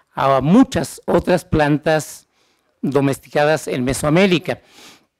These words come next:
Ahora, ¿cómo está el mundo? ¿Qué pasa a nivel mundial? ¿Hay alguna razón para que yo respete a los organismos de la onu?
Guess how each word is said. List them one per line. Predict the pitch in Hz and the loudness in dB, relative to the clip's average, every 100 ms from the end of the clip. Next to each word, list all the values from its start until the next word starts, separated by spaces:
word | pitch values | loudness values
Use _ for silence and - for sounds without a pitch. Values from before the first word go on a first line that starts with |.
| _ _ _ _ _ _ _ _ _ _ _ _ _ _ _ _ _ _ _ _ _ | _ _ _ _ _ _ _ _ _ _ _ _ _ _ _ _ _ _ _ _ _
Ahora, | - 156 151 | 2 4 4
¿cómo | 147 214 214 | 4 6 6
está | - 202 | 4 4
el | 190 | 4
mundo? | 190 277 240 151 - - _ _ _ _ _ _ _ _ _ _ - | 6 6 6 4 0 -8 _ _ _ _ _ _ _ _ _ _ -2
¿Qué | 180 | 0
pasa | 180 190 - 175 | 2 2 2 0
a | |
nivel | 147 143 156 151 | 2 4 4 4
mundial? | 151 156 185 208 170 - | 0 2 4 4 0 -6
¿Hay | - 156 170 170 165 - - - - | -6 0 4 4 2 -4 -20 -18 -4
alguna | 139 143 175 180 | -2 2 2 2
razón | 135 131 160 208 | 0 -2 0 0
para | 196 151 143 | 2 -2 -2
que | 147 | 0
yo | 160 | 2
respete | 175 170 - - 165 165 | 2 0 -2 -2 -2 0
a | 156 | -2
los | 127 - | -4 -6
organismos | 127 139 151 165 165 143 | -4 -2 -2 -2 -4 -4
de | 123 123 | -4 -2
la | 120 120 | -2 0
onu? | 131 165 208 320 - | 2 4 6 4 0